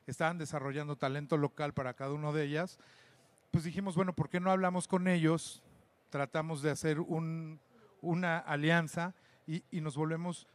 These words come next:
su compañía en, en México". Entonces, el dos mil cuatro se vuelve un momento clave para nosotros porque empezamos a editar música internacional, así sacamos Interpol, un disco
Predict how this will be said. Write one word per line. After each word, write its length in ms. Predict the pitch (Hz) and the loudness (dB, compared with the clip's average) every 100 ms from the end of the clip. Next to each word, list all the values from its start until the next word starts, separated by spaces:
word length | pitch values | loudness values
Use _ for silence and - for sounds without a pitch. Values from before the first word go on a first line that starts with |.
| _ | _
su 400 | - - - 202 | -16 -6 0 0
compañía 640 | 202 175 151 143 156 151 151 - - | 0 -6 -6 -4 -2 -2 -4 -12 -16
en, 220 | 151 143 139 | -12 -10 -8
en 80 | |
México". 460 | 135 117 123 - 110 _ - - _ | -8 -8 -10 -16 -20 _ -20 -20 _
Entonces, 720 | 156 156 190 165 196 - - - _ | -6 0 0 2 0 0 -6 -16 _
el 140 | 175 | -6
dos 160 | 170 165 | -4 -2
mil 120 | 202 | -2
cuatro 240 | 220 208 208 | 0 0 -2
se 120 | 196 | 0
vuelve 540 | 185 185 190 185 185 - - | 0 2 2 2 -2 -6 -4
un 140 | 170 | -2
momento 320 | 180 170 165 | 0 0 0
clave 300 | 160 170 165 | 0 2 4
para 180 | 156 139 | 2 -2
nosotros 440 | 143 135 165 196 - | -4 -6 -4 -4 -2
porque 560 | - 113 123 131 127 - _ _ _ _ | -2 -2 -6 -4 -6 -10 _ _ _ _
empezamos 600 | - 135 151 - 160 160 | -10 -2 -2 -2 -8 -6
a 40 | 160 | -6
editar 480 | 135 - 151 139 - - | -6 -2 -2 -2 -4 -12
música 320 | 151 156 165 | -10 -6 -6
internacional, 800 | 165 131 127 131 151 147 165 190 - _ - - | -6 -8 -8 -8 -8 -4 -4 -6 -10 _ -20 -16
así 240 | 131 - | -14 -10
sacamos 560 | 151 156 156 147 151 - | -8 -6 -4 -6 -6 -6
Interpol, 580 | 139 143 131 160 170 180 - _ _ _ - | -8 -8 -2 2 2 -2 -14 _ _ _ -14
un 140 | 151 | -10
disco 640 | 156 165 - 175 170 165 | -8 -8 -8 -8 -6 -8